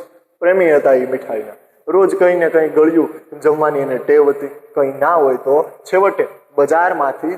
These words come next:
જલેબી મગાવી લેતા હતા. તેઓ બકોર પટેલને ત્યાં આવે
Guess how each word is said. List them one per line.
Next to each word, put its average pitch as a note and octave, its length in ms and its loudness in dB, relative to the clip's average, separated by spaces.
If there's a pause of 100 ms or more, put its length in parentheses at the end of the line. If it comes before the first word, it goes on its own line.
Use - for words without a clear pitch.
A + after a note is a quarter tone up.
જલેબી F#3 320 2
મગાવી A3 360 2
લેતા A3+ 340 0
હતા. A3+ 160 -6
તેઓ E3+ 460 -6
બકોર C#3+ 340 0
પટેલને C#3+ 520 -2
ત્યાં D3+ 440 0
આવે D3+ 220 0